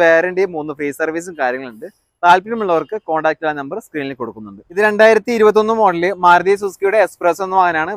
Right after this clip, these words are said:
വി എക്സ് ആണ് വേരിയന്റ് വരുന്നത്. സിംഗിൾ ഓണർ വണ്ടിയാണ്, പെട്രോൾ എഞ്ചിനാണ്. നാൽപത്തി മൂവായിരം കിലോമീറ്റർ ഓടിയിട്ടുണ്ട്. ജെനുവിൻ കിലോമീറ്റർ കമ്പനി സർവീസും കാര്യങ്ങളൊക്കെ ഉണ്ട്. ഈ വാഹനത്തിന്റെ മുൻപത്തെ വില എന്ന് പറയുന്നത് നാല് ലക്ഷത്തി എഴുപതിനായിരം രൂപയാണ്. ഇതില്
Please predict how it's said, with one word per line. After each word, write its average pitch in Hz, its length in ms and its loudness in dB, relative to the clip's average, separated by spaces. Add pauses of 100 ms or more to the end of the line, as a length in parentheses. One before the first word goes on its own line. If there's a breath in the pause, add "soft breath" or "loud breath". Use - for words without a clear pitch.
വി 170 100 -6 (140)
എക്സ് 208 260 -4
ആണ് 202 160 -6
വേരിയന്റ് 160 340 -2
വരുന്നത്. 143 300 -4 (460)
സിംഗിൾ 185 300 -2
ഓണർ 208 220 2
വണ്ടിയാണ്, 170 380 0 (260)
പെട്രോൾ 160 300 0
എഞ്ചിനാണ്. 180 340 -4 (180)
നാൽപത്തി 180 460 2
മൂവായിരം 208 460 2
കിലോമീറ്റർ 175 440 -2 (120)
ഓടിയിട്ടുണ്ട്. 156 480 -4 (220)
ജെനുവിൻ 165 380 -6
കിലോമീറ്റർ 170 440 -4 (100)
കമ്പനി 156 340 -4
സർവീസും 151 440 -4
കാര്യങ്ങളൊക്കെ 147 420 -2
ഉണ്ട്. 135 140 -6 (760)
ഈ 220 40 6 (100)
വാഹനത്തിന്റെ 196 540 4 (180)
മുൻപത്തെ 196 460 0
വില 220 100 6 (100)
എന്ന് 214 160 -2
പറയുന്നത് 170 360 0 (240)
നാല് 208 320 4
ലക്ഷത്തി 185 340 -4 (100)
എഴുപതിനായിരം 185 500 0
രൂപയാണ്. 147 360 -4 (520)
ഇതില് 196 260 2